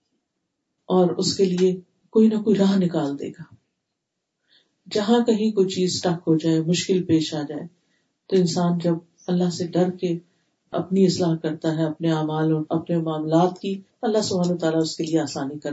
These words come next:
دیتا ہے۔ پھر اسی طرح یہ ہے کہ اولاد کو جب بچے ہوں، چھوٹے ہوں خاص طور پر، تو ان کو اپنے ساتھ نیک کاموں میں شریک کریں۔ بہترین تربیت اس وقت ہوتی ہے جب ہم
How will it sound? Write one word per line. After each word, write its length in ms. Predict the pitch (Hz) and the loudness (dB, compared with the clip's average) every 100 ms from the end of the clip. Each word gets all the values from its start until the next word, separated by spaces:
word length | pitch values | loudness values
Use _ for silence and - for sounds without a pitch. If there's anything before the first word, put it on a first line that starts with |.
| - | -10
دیتا 240 | 151 - | -12 -12
ہے۔ 40 | 151 _ _ _ _ _ - | -18 _ _ _ _ _ -6
پھر 80 | 311 | 2
اسی 240 | 302 311 339 | 4 6 8
طرح 120 | 330 | 8
یہ 180 | 320 311 | 6 6
ہے 160 | 330 | 4
کہ 80 | 302 | 4
اولاد 540 | 247 214 208 226 - | 4 4 4 2 0
کو 120 | - 220 | -2 0
جب 180 | 214 208 _ 185 | 0 -4 _ -2
بچے 320 | 196 196 277 | 0 2 2
ہوں، 200 | 269 240 | 4 2
چھوٹے 320 | - 214 262 | 2 2 2
ہوں 180 | 254 220 | 2 0
خاص 320 | - 175 - | -2 -4 -2
طور 140 | 190 | -2
پر، 200 | 180 208 | -2 -2
تو 280 | 233 - 208 | -2 -2 -2
ان 180 | 208 202 | -2 -2
کو 180 | 233 202 | -2 -2
اپنے 180 | - 196 | -2 -4
ساتھ 260 | 208 196 | -2 -2
نیک 340 | 196 180 196 190 | 0 2 2 0
کاموں 300 | 160 165 175 | 0 0 -2
میں 100 | 196 | -4
شریک 440 | - 160 160 160 | -2 -2 -2 -6
کریں۔ 220 | 151 135 135 _ _ _ _ _ _ _ _ _ _ _ - | -8 -8 -12 _ _ _ _ _ _ _ _ _ _ _ 2
بہترین 560 | 226 233 269 311 339 - | 2 4 4 4 2 0
تربیت 440 | 214 196 247 269 | 0 2 2 2
اس 180 | 254 - | 0 0
وقت 200 | 285 285 | -2 2
ہوتی 260 | 240 254 262 | 0 2 0
ہے 100 | 240 | 2
جب 200 | 233 220 190 | 0 0 -2
ہم 180 | 226 233 | -2 -2